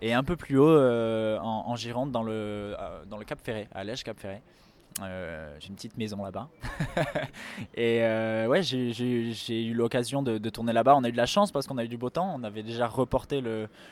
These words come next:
le clip une fois à cause de, à cause des tempêtes qu'il y avait dans le sud-ouest. Euh, et cette fois, on a eu la, on a eu de la chance. On a eu trois jours de super temps, euh, vingt-cinq degrés, euh, tous les jours, euh, à la plage. Euh, que demander de mieux, quoi.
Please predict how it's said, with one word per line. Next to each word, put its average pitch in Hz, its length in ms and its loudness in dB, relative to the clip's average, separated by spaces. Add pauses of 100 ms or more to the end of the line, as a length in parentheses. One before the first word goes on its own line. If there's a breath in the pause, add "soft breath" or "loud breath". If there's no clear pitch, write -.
le 123 120 -4
clip - 240 -10
une 131 100 -6
fois 135 240 0
à 117 60 0
cause 117 240 -4
de, 107 160 -4
à 104 100 -4
cause 110 160 -8
des 107 100 -6
tempêtes 123 400 -4
qu'il - 80 -10
y - 20 -6
avait 113 100 -6
dans 110 120 -6
le 107 60 -10
sud-ouest. - 480 -12 (480 loud breath)
Euh, 107 560 -2
et 110 80 -4
cette - 180 -4
fois, 156 380 10
on 113 180 2
a 110 80 0
eu 113 60 0
la, 107 220 -2 (140)
on 107 80 -8
a 110 80 -6
eu 117 40 -6
de 117 40 -4
la 110 100 -4
chance. 127 260 -8
On 107 40 -8
a 98 80 -6
eu 92 60 -10
trois 117 240 -8
jours 113 160 -10
de 104 120 -16
super - 420 -10
temps, 120 240 -6 (280)
euh, - 80 -16
vingt-cinq 113 400 -10
degrés, 113 460 -6
euh, 92 340 -6 (240)
tous - 100 -14
les 110 140 -6
jours, 117 340 -4
euh, 98 180 -6 (380 soft breath)
à 101 100 -8
la 101 100 -4
plage. 110 580 -4
Euh, 101 360 -8 (1040)
que 117 80 -10
demander 113 260 -6
de 135 80 -10
mieux, 151 140 -8
quoi. 101 180 -10